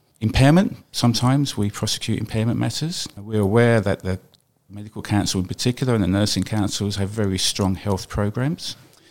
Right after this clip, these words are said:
But there are occasions when the health program isn't working, and there are occasions when the health program isn't suitable,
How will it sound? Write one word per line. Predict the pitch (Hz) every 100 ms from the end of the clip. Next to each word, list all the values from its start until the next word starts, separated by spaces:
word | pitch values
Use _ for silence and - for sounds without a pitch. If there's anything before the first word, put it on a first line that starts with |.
| _ _ -
But | -
there | 143
are | 185 165
occasions | 113 120 117 110 95 95 -
when | 101 98 98 90 - _ -
the | 92
health | 104 -
program | - 98 98 98 95
isn't | - 107 104
working, | 107 104 - 135 147
and | - 104
there |
are | 110 110
occasions | 101 - 98 98 95 92
when | 95 92
the | 92
health | 98 92
program | - 98 92 95 95 92 - -
isn't | - 101
suitable, | - 104 110 135 160